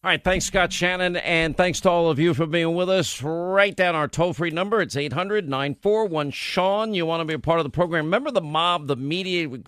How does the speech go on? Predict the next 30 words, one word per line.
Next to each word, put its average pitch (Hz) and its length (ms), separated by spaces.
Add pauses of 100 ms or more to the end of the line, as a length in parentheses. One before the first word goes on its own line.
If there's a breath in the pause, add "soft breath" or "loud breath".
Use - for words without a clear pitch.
freak 190 380
out, 175 320 (420 loud breath)
and 127 200
Trump 165 360
says, 151 440
"Oh, 190 140
the 165 180
media 185 560
mob, 175 320
they're, 160 180 (300)
they're 160 160
the 147 260
enemy 214 380
of 196 80
the 185 100
people." 208 420 (300 loud breath)
"You 269 180
can't 269 380
say 262 240
that. 247 340
You're 247 140
threatening." 196 640
Well, 170 220
there's 180 180
a 117 60
poll 190 340
out 131 220
today. 131 560 (580)
Apparently, 170 400
voters 170 600